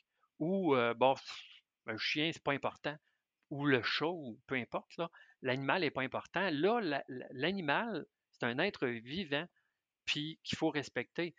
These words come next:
Alors, c'est vraiment la mentalité, c'est, c'est, la mentalité a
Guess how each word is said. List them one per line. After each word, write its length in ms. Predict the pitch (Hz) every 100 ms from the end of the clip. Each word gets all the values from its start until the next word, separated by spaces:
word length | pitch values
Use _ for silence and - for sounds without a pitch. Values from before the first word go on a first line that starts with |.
| - -
Alors, 280 | 135 156 -
c'est 220 | - 135
vraiment 580 | 127 131 160 185 196 233
la 180 | 139
mentalité, 720 | 120 135 131 143 139 131 180 202
c'est, 240 | - 127 127 _
c'est, 320 | - 135 131
la 160 | 143 139
mentalité 480 | 143 143 156 143
a 60 | 202